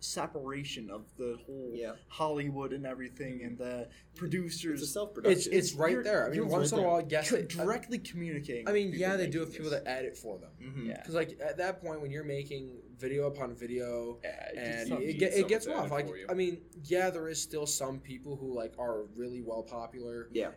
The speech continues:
Speaker 3: and still edit by themselves, but it's, it makes life a lot easier when you have someone to edit for you.
Speaker 2: Mm-hmm.
Speaker 1: Mm-hmm.
Speaker 4: Mm.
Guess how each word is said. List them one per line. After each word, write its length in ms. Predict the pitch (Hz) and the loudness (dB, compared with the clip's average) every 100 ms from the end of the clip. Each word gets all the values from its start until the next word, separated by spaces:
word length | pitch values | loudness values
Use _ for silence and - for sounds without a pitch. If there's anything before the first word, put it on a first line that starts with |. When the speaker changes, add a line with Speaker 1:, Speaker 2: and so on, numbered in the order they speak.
| - | -8
Speaker 3:
and 160 | 113 | -8
still 260 | 107 - 135 | -6 -2 0
edit 180 | 123 127 | 0 -2
by 120 | 131 | -2
themselves, 580 | 123 113 - 101 147 - - - - - | -6 -6 -8 -6 -8 -8 -16 -20 -18 -2
but 140 | 175 | 0
it's, 160 | 175 - | 0 0
it 180 | 208 196 | -2 0
makes 280 | 185 185 | 0 0
life 200 | 175 170 | -2 -2
a 40 | 160 | -2
lot 180 | 147 143 | -4 -4
easier 260 | 175 185 | -4 -4
when 100 | 143 | -4
you 60 | 127 | -6
have 100 | 127 | -8
someone 160 | 139 127 | -6 -6
to 60 | |
edit 160 | 101 - | -6 -10
for 200 | 104 82 | -14 -16
you. 320 | - - 110 | -18 -18 -12
Speaker 2:
Mm-hmm. 100 | 127 | -6
Speaker 1:
Mm-hmm. 300 | 139 175 208 | -6 -6 -10
Speaker 4:
Mm. 160 | 120 | -14